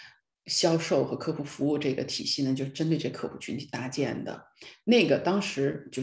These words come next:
起来了，后来又做了，啊，企业的会展，那我们现在做很多什么，呃，private equity venture capital 的这些 partner 在中国的旅行，这个也是一个，就是同样这群人的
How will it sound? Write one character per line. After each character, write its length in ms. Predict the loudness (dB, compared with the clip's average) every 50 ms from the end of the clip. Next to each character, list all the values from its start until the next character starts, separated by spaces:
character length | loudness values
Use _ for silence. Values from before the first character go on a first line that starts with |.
| -6 -4
起 160 | -6 -4 -4 -2
来 120 | -4 -4
了， 100 | -4 -4
后 160 | -2 0 2
来 140 | 2 4 4
又 100 | 4 4
做 220 | 2 2 0 0
了， 280 | 0 0 -2 -4 -6 -10 -16 -18 -20 -20 -20 -20 _ _ _
啊， 160 | -6 -6 -2
企 320 | 2 2 2 4 2 2
业 240 | 4 4 4 4 2
的 600 | 0 -2 -2 -2 0 0 0 0 0 -2 -4 -4 -6 -8 -10 -8 -10 -10 -10 -10 _
会 220 | _ 6 6 6 8
展， 400 | 8 4 0 0 -6 -10 -14 -4 0
那 140 | 0 2
我 100 | 2 2
们 80 | 0 0
现 160 | 0 0 2
在 300 | 2 0 0 -2 -4 -14 _
做 160 | 2 2 2 2
很 120 | 4 2
多 300 | 4 4 4 4 2 -2
什 100 | -4 -2
么， 180 | -2 -2 -2 -2 -6 -14 -14 -14 -14 -16 -16 -18 _ _
呃， 680 | -8 -6 -4 -4 -4 -4 -4 -4 -4 -6 -6 -8 -8 -10 -12 -14 -16 _ _ _ _
private 360 | 0 2 2 4 4 2 2
equity 260 | 2 0 0 0 0
venture 320 | 2 2 0 0 0 -2 -2
capital 400 | -2 -4 -4 -2 -4 -2 -2 -2
的 120 | -2 -2
这 160 | 0 -2 -2
些 420 | 0 2 2 2 2 0 -2 -4 -6
partner 600 | -4 -2 -2 0 2 2 2 2 2 0 -4 -6 -12 -20 -20 _
在 100 | -4 -2
中 160 | 2 2 2 2
国 100 | 2 2
的 80 | 2
旅 140 | 0 -2 -2
行， 420 | -2 -2 -2 0 2 0 0 0 0
这 120 | 0 2
个 60 | 2
也 140 | 4 2 2
是 200 | 0 -2 0 0
一 80 | 0 0
个， 140 | 0 -2 -2 -4 -4
就 80 | -2 -2
是 80 | -2 0
同 200 | 2 2 2 4
样 180 | 4 2 4
这 160 | 6 6 4
群 260 | 4 4 4 4 4 6
人 240 | 4 4 4 4
的 280 | 2 2 2 0 -2